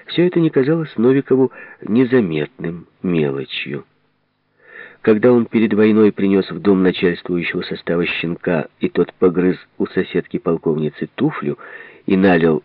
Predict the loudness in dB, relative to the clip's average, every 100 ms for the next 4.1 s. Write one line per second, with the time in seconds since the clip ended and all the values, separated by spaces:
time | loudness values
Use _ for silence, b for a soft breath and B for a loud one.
0 | -6 -2 0 0 -2 -6 -4 -4 -2 -4
1 | -2 0 0 -2 -8 B B B B -2
2 | 0 0 0 -4 0 0 2 -2 0 0
3 | 0 0 -2 0 0 0 -6 -6 -2 -2